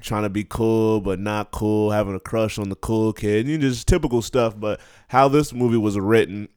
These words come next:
felt more realistic than, like, different ways this type of movie is done. So I thought the writing was great, the humor was great, and the fact that it made you feel soup, like, a bunch of different scenes made you feel like,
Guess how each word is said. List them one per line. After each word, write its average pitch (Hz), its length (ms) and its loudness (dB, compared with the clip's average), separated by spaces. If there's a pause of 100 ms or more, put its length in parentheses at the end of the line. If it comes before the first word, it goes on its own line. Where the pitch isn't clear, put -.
felt 107 240 2
more 107 240 0
realistic 104 580 0
than, 95 260 -4
like, 82 180 -6 (300)
different 95 320 -4
ways 87 320 -2
this 90 180 -8
type 92 180 -2
of 87 80 -10
movie 87 300 -2
is 85 100 -4
done. 87 400 -4
So 98 120 -4
I 95 40 -2
thought 90 320 -4
the 87 120 -4
writing 98 320 0
was 95 140 -2
great, 92 420 -2 (220)
the 82 100 -6
humor 98 260 0
was 90 140 -2
great, 92 240 0
and 85 80 -6
the 87 40 -8
fact 101 260 -2
that 98 80 -2
it 92 100 -4
made 98 220 -4
you 90 100 -8
feel 104 480 2
soup, 127 440 -4
like, 107 200 0
a 101 120 0
bunch 143 260 4
of 131 60 -4
different 123 260 2
scenes 123 260 0
made 113 140 -2
you 110 60 -10
feel 110 140 -4
like, 92 180 -6